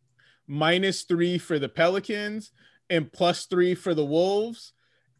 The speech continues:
And this is one of those ones where I don't necessarily agree with the algorithm. Like, I think that this could be,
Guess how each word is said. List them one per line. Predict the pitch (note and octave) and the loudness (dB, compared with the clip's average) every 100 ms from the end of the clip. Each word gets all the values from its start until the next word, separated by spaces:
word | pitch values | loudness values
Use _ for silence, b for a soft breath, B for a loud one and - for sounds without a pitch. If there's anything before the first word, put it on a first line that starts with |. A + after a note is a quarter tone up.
| - | -2
And | F#3 E3+ D#3+ | 0 2 4
this | F#3+ | 4
is | A3+ F#3+ | 4 0
one | F#3 F#3 | 0 2
of | |
those | F3 E3+ | 4 4
ones | D#3+ E3 D#3 | 2 0 0
where | D#3 D3+ D3+ D3 D3 D3 | 2 2 4 2 0 2
I | D#3+ | 2
don't | D#3+ D#3+ | 2 0
necessarily | D#3+ D#3 - D#3+ D3+ D3 | -2 -2 0 0 2 0
agree | C#3 D3+ F3 | 0 2 2
with | F3+ | 2
the | F#3+ | 2
algorithm. | F#3 F#3 F#3 G3 G3 F#3+ | 4 4 2 -4 -4 0
Like, | D#3 C#3+ | 0 0
I | D3 D#3 | 2 0
think | F#3 E3+ | 0 0
that | D#3 D3+ | -2 -2
this | D#3 | -4
could | - D3 | -4 -4
be, | C#3 D3+ D3 C3+ | -2 0 0 -4